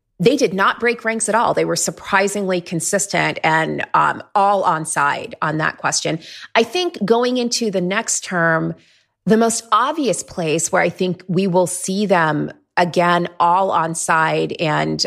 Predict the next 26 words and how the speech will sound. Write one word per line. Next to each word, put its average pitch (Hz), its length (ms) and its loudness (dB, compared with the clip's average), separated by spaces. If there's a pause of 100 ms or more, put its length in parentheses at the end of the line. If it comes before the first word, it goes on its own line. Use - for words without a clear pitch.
uh, - 220 0
with, 180 220 0 (100)
with 180 140 0
very 190 300 0
few 180 260 -4
defections, 165 600 -4
it's 165 120 -2
going 202 280 -6
to 208 60 4
be 185 500 -2
questions 180 480 -2
around 165 340 0
voting. 151 500 0
And, 160 200 -4
and 185 180 -2 (200)
that 262 300 -2
perhaps 208 540 0 (100)
should - 220 2
alarm 180 520 2
us 180 140 -2
all, 180 300 2
because 156 480 -2 (500)
I 196 80 2
think 233 320 -2
next 196 480 0
term, 185 600 0